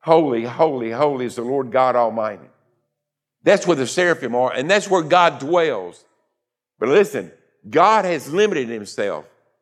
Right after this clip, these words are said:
Listen, God dwells in two places. He dwells in an exalted place in the heavens.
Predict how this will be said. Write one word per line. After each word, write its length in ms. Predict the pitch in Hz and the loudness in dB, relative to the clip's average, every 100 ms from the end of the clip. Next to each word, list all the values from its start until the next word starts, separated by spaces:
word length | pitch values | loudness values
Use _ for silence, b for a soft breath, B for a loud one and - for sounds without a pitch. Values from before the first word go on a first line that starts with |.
| _ | _
Listen, 420 | 131 185 185 120 - _ _ _ _ _ _ _ _ 110 | -2 -2 -2 -10 -12 _ _ _ _ _ _ _ _ 0
God 460 | 147 196 208 135 | 4 4 4 0
dwells 920 | 123 135 156 208 143 90 65 - - - _ _ _ _ _ _ _ _ _ _ _ _ _ | -8 -2 2 4 4 2 -2 -8 -18 -20 _ _ _ _ _ _ _ _ _ _ _ _ _
in 140 | 117 117 | -6 -4
two 200 | - 147 | -2 -2
places. 380 | 147 110 87 - _ _ _ _ _ _ _ _ _ _ _ _ _ _ _ _ _ - | 0 0 -2 -14 _ _ _ _ _ _ _ _ _ _ _ _ _ _ _ _ _ -2
He 120 | 131 | 0
dwells 420 | 117 151 170 147 | 4 6 6 4
in 60 | 135 | 2
an 80 | |
exalted 720 | 120 101 - 147 165 165 170 - | 0 -2 2 4 4 4 -2 0
place 340 | 143 131 - | 0 0 -2
in 100 | 123 | -4
the 100 | 104 | -4
heavens. 360 | 101 107 - | -4 -4 -6